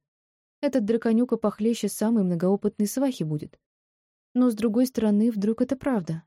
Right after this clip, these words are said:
и Дейгану по-настоящему плохо. В ожидании моего ответа Грэм смотрел внимательно и так печально,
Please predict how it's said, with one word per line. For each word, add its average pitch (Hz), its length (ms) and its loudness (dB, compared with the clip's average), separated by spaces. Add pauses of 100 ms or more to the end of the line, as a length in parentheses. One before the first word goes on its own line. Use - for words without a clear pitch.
(120)
и 247 100 2
Дейгану 175 420 0
по-настоящему 170 720 -2
плохо. 233 400 -4 (1120)
В 262 80 0
ожидании 226 460 4
моего 190 260 2
ответа 190 400 0
Грэм 170 240 -2
смотрел 170 420 -4
внимательно 165 600 -4
и - 20 -2
так 160 220 -6
печально, 175 500 -4